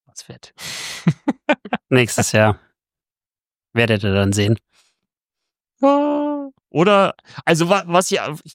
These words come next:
Speaker 1: glaube, extrem geil finden würde, also weil mir halt einfach da die, diese, diese Bilder immer so gefallen, die man dann so sieht, ist halt einfach Coldplay. Wenn ich, wenn man das so sieht,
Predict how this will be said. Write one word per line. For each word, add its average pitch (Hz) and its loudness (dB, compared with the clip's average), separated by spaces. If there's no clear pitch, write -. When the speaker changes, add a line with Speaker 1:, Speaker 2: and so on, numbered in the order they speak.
Speaker 1:
glaube, 147 2
extrem 135 -2
geil 123 2
finden 165 -2
würde, 156 4
also 127 -2
weil 123 2
mir 139 2
halt 123 2
einfach 113 -4
da 110 2
die, 104 -4
diese, 107 0
diese 104 -6
Bilder 147 4
immer 117 2
so 110 -2
gefallen, 107 0
die 107 0
man 107 0
dann 104 2
so 101 2
sieht, 104 0
ist - -2
halt 101 0
einfach - -6
Coldplay. 95 2
Wenn 92 -2
ich, - -8
wenn 101 0
man 98 2
das 98 2
so 104 4
sieht, 104 2